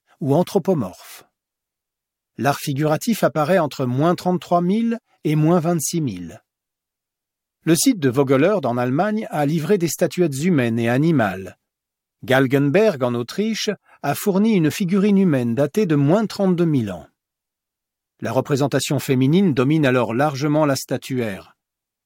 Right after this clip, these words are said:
Vénus de Willendorf, Vénus de Brassempouy, en pierre ou en argile cuite comme à Dolny-Vestonice. Mais il existe aussi des abris sous roche avec des figures gravées,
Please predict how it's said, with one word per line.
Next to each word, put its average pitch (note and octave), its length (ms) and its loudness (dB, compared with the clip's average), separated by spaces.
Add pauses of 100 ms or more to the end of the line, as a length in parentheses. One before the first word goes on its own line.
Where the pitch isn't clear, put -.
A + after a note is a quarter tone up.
(500)
Vénus D#3+ 500 2
de B2 100 0
Willendorf, C#3 840 0 (340)
Vénus D#3 440 2
de A2+ 100 -2
Brassempouy, C3 800 -2 (260)
en D3+ 160 0
pierre D#3+ 440 0
ou F#3+ 160 2
en D3 120 2
argile A#2+ 380 -2
cuite C#3 400 -8
comme A#2 180 0
à G#2 60 -4
Dolny-Vestonice. A#2+ 1200 -2 (1400)
Mais A#2+ 120 -2
il C3 140 2
existe C#3 340 0
aussi G3 260 0
des D3 220 0
abris E3+ 280 2
sous G#3 200 -2
roche C#3 320 0
avec A#2+ 240 -2
des A#2 140 -2
figures D3 440 0
gravées, A2+ 520 -2